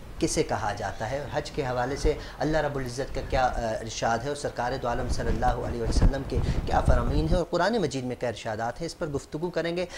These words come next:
अ, हमारे जो गेस्ट पैनल हैं, मैं तारुफ कराता चलूँ। अल्हम्दुलिल्लाह जो हमारे साथ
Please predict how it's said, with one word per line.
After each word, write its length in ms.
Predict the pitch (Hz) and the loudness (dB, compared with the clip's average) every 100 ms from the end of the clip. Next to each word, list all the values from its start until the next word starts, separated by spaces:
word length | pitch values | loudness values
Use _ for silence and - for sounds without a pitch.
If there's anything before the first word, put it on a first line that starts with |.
| - 131 | -8 -2
अ, 40 | |
हमारे 440 | 127 127 131 143 | -2 0 0 2
जो 160 | 147 147 | 2 2
गेस्ट 260 | 131 151 - | 2 -2 -2
पैनल 280 | 147 151 | -4 -2
हैं, 100 | 147 | -2
मैं 160 | 143 139 | -2 -2
तारुफ 380 | 135 120 139 - | 0 -2 0 2
कराता 280 | 123 120 139 | 2 2 -2
चलूँ। 260 | 139 135 | -2 -2
अल्हम्दुलिल्लाह 540 | 123 135 139 127 131 131 | -2 -2 -2 -2 -2 -2
जो 260 | 127 120 | 0 0
हमारे 320 | 110 113 117 | 0 -2 -4
साथ 200 | 113 120 | -2 -2